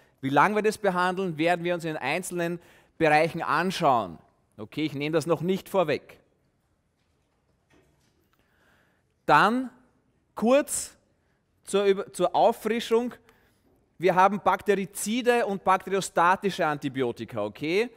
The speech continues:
Bakterizide kann man noch einteilen, ob sie konzentrationsabhängig Bakterizid sind, das heißt, ob der Spitzenspiegel relevant ist für die Bakterizidie, oder, äh, ob sie zeitabhängig Bakterizid sind. Das heißt,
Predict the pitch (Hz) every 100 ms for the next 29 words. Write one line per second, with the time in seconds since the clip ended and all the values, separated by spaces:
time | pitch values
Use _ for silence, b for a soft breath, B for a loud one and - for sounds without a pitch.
0 | b b b 165 180 196 196 - - 220
1 | 226 233 254 247 b b _ 165 190 208
2 | 202 - 160 190 214 208 190 170 190 165
3 | 185 190 180 180 175 - 175 196 - 170
4 | - 190 185 185 180 - 196 185 202 196
5 | - 214 240 233 _ _ _ _ 170 165
6 | 180 190 180 - - - 226 - 208 -
7 | - 202 190 185 185 170 170 180 185 -
8 | 175 175 170 170 180 180 180 180 208 220
9 | b b b - 190 233 214 214 233 b
10 | b b b _ 156 165 170 - 170 -
11 | 190 185 - - 185 226 - 175 170 180
12 | 165 - 143 143 156 143 - 139 107 107
13 | 101 117 - 127 135 202 -